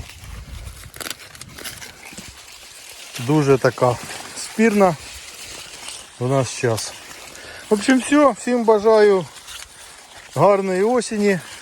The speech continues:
гарних показників, гарних цін, е, щоб на-, нарешті нашу землю покинула ця орда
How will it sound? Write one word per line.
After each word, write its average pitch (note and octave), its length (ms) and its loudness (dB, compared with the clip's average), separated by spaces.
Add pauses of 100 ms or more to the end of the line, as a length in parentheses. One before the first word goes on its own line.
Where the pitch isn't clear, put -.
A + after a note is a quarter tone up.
(200)
гарних F3 640 0 (1120)
показників, E3+ 680 0
гарних D#3 380 0
цін, G3+ 520 -2
е, C#3+ 500 -2
щоб B2+ 180 -8 (1160)
на-, C3+ 260 2
нарешті D3 580 2
нашу C3+ 480 0
землю C#3 380 0
покинула C3 580 0
ця C3+ 160 -2
орда C#3+ 460 2